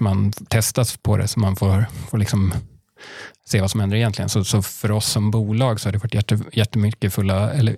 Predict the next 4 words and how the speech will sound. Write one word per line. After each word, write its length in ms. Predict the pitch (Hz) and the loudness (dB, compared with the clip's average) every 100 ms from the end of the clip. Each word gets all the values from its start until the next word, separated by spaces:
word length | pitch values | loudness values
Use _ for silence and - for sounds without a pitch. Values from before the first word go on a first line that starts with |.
| _ | _
jättemycket 480 | 120 - 107 104 104 | -2 0 -2 0 0
värdefulla 560 | 104 98 107 98 95 95 - - - - | 0 0 0 0 0 -2 -8 -16 -16 -10
lärdomar 400 | - 104 120 107 | -4 -2 2 0
därifrån. 340 | 95 98 - | -2 -4 -2